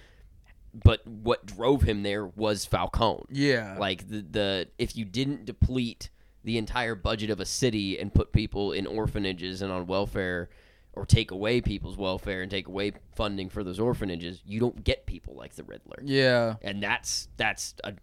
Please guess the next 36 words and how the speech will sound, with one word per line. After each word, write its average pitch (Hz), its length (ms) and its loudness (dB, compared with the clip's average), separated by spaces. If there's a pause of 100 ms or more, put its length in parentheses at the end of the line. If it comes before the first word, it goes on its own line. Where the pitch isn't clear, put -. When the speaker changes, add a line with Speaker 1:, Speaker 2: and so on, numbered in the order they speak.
Speaker 1:
a - 80 -6
good 110 300 -2
story 90 500 -4
<laughs> - 40 -4
as 127 100 -4
opposed 104 400 -6
to 104 60 -16
just 95 200 -12
being 95 220 -2
like, 98 120 -6 (120)
"Sometimes 131 420 -6
people 120 300 -10
go 98 220 -6
crazy 220 580 4
and 151 100 -2
Speaker 2:
Yeah. 147 340 10
Speaker 1:
do - 20 8
crazy 117 320 6
stuff, 98 340 -4 (400)
and 117 100 0
then 110 120 2
you 104 80 0
need 156 180 2
a 269 40 -2
Batman." 101 640 4
It's 101 140 -10
like, 90 240 -6
yeah. 127 260 0
Speaker 2:
Yeah. 110 420 2 (280)
Speaker 1:
There's 131 240 2
real 147 340 4
people 120 440 4
like 113 240 0
Falcone. 117 640 4
<laughs> - 40 -14 (320)
Speaker 2:
Yeah. 123 520 4